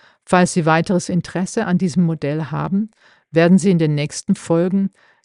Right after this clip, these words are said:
die grundlegenden Schritte des Vorgehens kennenlernen, wie diese Ressourcen aufgebaut werden. Die erste Folge wird Ihnen ermöglichen,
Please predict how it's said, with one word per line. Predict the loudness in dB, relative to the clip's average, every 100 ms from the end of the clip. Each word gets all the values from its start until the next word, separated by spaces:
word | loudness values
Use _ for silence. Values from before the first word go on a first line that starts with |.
| _
die | -4
grundlegenden | 0 4 4 4 2 4 2 4 0 -2 -6 _ _ _ _ _
Schritte | -12 -4 0 2
des | 0 -2
Vorgehens | 2 2 4 2 4 4 0 -16 _
kennenlernen, | 0 4 6 6 4 4 2 0 2
wie | 2 2
diese | 2 2 2
Ressourcen | 0 0 -2 -2 0 -2 -2 _ _ _ _ _ _ _
aufgebaut | 0 0 -4 -4 -2 -2 -4
werden. | -6 -6 -6 -8 -10 _ _ _ _ _ _
Die | -6
erste | -2 -2 -2 -6
Folge | -2 0 0 0 -2 -2
wird | -6 -6
Ihnen | -2 0 2
ermöglichen, | 0 0 -2 -4 -6 -2 -2